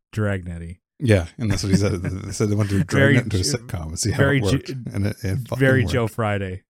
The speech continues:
Speaker 1: I like
Speaker 2: Yeah.
Speaker 1: that. So, anyways, getting into it. Uh, starts off with a, you know, uh, you know, stand-up bit about, uh, ventriloquist dummy, like, kind of a riff that Jerry's going.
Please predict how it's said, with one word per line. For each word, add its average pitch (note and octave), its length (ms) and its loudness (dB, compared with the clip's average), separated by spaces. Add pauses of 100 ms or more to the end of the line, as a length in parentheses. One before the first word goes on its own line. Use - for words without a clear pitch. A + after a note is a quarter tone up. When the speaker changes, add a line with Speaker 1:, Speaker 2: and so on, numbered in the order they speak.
(120)
Speaker 1:
I G#2+ 40 -10
like G2+ 140 -6
Speaker 2:
Yeah. G#2+ 80 -4
Speaker 1:
that. F#2 160 -10 (1000)
So, B2 260 -4 (960)
anyways, D#3 400 -4 (140)
getting D3 260 -2
into C#3 260 0
it. - 120 -4 (500)
Uh, C3+ 260 0
starts E3+ 320 2
off D#3 160 2
with D3 160 0
a, A#2+ 320 0 (200)
you B2+ 100 -2
know, G2+ 180 0 (160)
uh, G2+ 680 -4
you A#2 120 -6
know, G2 40 -6
stand-up C3+ 480 0
bit C#3+ 200 0 (540)
about, A2 720 -2
uh, G#2 540 -8
ventriloquist B2+ 880 0
dummy, C#3 500 0
like, B2+ 140 -4
kind A2+ 160 0
of G#2 60 -2
a G2+ 60 -2
riff G#2 320 0
that A2 160 -2 (180)
Jerry's A2 340 -2
going. A2 360 0